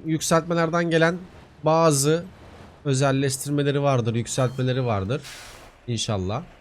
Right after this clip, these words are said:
Şimdi benim planım önce ana yollardaki köprüleri açmak sevgili dostlar.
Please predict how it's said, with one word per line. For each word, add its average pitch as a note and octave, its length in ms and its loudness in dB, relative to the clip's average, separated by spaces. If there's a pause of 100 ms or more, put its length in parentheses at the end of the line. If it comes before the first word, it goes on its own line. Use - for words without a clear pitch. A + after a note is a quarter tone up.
(160)
Şimdi D3 320 -4
benim F3 280 2
planım E3+ 400 2 (880)
önce D#3 520 0 (240)
ana A#2 260 -2
yollardaki C3+ 600 -2
köprüleri B2 460 -2
açmak A2 500 -6 (100)
sevgili F#2+ 360 -6
dostlar. - 520 -10